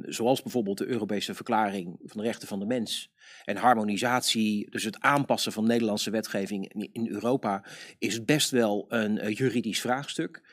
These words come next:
En het is te prijzen dat de Eerste Kamer daar vaak, eh, snel bij is. Eh, dat ze dus ook in het buitenland op zoek gaan. Ze zijn, eh, met een delegatie, eh, toch één keer per jaar zeker wel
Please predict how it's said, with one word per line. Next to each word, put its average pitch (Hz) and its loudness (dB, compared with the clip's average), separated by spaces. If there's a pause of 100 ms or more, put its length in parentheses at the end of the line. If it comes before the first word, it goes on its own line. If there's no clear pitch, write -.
(340)
En 117 0
het 120 0
is 123 2
te - -6
prijzen 147 6
dat 117 0
de 113 -6
Eerste 117 0
Kamer 104 0
daar 104 -2
vaak, 113 0
eh, 104 -4
snel 151 6
bij 110 2
is. - -4 (500)
Eh, 113 0
dat 120 2
ze 123 0
dus 113 2
ook 123 4
in - -4
het 104 -2
buitenland 117 2
op - -8
zoek - 0
gaan. 151 2
Ze - -4
zijn, 107 2
eh, 101 -4
met 113 0
een 113 2
delegatie, 107 2
eh, 101 -12
toch - 0
één 156 6
keer 151 2
per 123 0
jaar 107 0
zeker 143 2
wel 104 -2